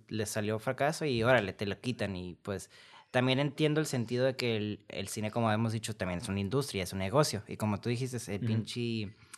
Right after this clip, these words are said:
Speaker 1: cine indus-, eh, industrial, el cine, <laughs> como si fuera, el cine hollywoodense y el cine, eh, de, independiente, pues, son bestias muy completamente diferentes. Y,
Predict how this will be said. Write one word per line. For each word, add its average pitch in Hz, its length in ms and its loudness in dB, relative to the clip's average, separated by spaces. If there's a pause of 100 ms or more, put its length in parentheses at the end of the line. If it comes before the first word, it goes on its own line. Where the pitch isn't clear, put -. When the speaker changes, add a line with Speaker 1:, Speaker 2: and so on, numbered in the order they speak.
Speaker 1:
cine 127 840 0
indus-, 107 380 -4 (100)
eh, 95 400 -4
industrial, 85 420 -8
el 98 240 -6
cine, 104 260 -2
<laughs> - 120 -10
como 110 120 -2
si 107 100 -4
fuera, 92 240 -2 (1040)
el 117 140 0
cine 120 460 2
hollywoodense 131 640 2
y 127 100 2
el 110 120 0
cine, 120 640 -2
eh, 110 220 -2
de, 90 300 -4 (500)
independiente, 113 460 2
pues, 107 140 -6
son 107 120 2
bestias 110 260 0
muy 110 120 0
completamente 110 400 -2
diferentes. 123 360 -2
Y, 107 240 -6